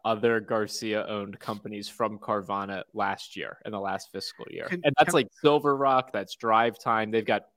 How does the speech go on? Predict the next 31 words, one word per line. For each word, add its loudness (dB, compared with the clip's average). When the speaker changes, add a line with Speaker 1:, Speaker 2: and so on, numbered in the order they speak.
Speaker 1:
like, -10
a -8
plethora -4
of -12
companies -12
that -16
they -10
own. -12
Speaker 2:
So 2
just -8
between 0
you 2
and 0
me 2
and, -8
and -6
the -2
half -4
a -8
dozen -6
or -12
so -8
people -8
that -8
might -10
be, -12
might -8
be -8
viewing -6
this, -18
when, -2